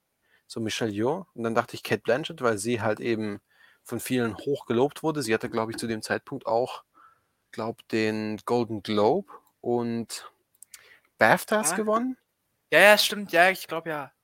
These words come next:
Speaker 1: Und, äh, dann Michelle Williams für Fabelmans, weil ich dachte, ja gut,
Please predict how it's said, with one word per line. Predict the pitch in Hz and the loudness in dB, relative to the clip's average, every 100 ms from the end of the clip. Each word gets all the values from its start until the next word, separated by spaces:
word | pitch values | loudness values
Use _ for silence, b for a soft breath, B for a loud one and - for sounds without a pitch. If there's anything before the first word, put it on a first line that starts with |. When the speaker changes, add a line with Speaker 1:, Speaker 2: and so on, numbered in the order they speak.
| _ _ _ _ _ _ | _ _ _ _ _ _
Speaker 1:
Und, | - 151 202 202 - | -4 -2 -2 -6 -4
äh, | 139 131 139 135 | -2 0 0 -2
dann | 135 135 | -2 -2
Michelle | 127 - 117 113 | -2 -2 0 2
Williams | 143 156 147 | 0 -2 -4
für | - 120 | -4 -2
Fabelmans, | - 131 156 147 - | 0 0 0 -4 -4
weil | 110 | -4
ich | |
dachte, | - 117 104 | -4 -6 -4
ja | 95 98 | -2 -4
gut, | - 98 - | -8 -14 -16